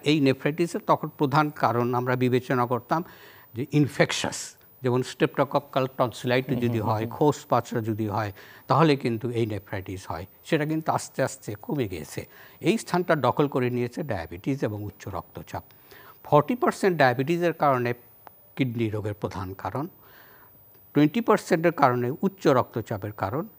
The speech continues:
Speaker 1: এবং এখন আমাদের দেশে তিরিশ পার্সেন্ট কারণ হচ্ছে নেফ্রাইটিস বা নেফ্রোটিক সিনড্রোম জাতীয় রোগ। আর এই রোগটা বেশি হচ্ছে কেন? কারণ ডায়াবেটিসের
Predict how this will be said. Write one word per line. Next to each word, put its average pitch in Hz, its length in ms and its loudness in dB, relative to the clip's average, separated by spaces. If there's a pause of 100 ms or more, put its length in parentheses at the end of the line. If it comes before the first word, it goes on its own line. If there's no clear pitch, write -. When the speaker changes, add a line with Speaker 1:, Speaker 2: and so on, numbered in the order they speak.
(120)
Speaker 1:
এবং 147 300 4
এখন - 380 4
আমাদের 147 380 6
দেশে 180 180 0
তিরিশ 143 440 0
পার্সেন্ট 190 400 2
কারণ 127 280 4
হচ্ছে 175 380 -2
নেফ্রাইটিস 139 720 -4
বা 156 100 0
নেফ্রোটিক 117 460 -6
সিনড্রোম 90 440 -8
জাতীয় 95 420 -14
রোগ। 95 300 -10 (800)
আর 110 180 2 (140)
এই 208 300 2
রোগটা 175 600 8 (520)
বেশি 175 240 4
হচ্ছে 175 300 2
কেন? 90 260 -8 (920)
কারণ 151 360 4
ডায়াবেটিসের 127 640 4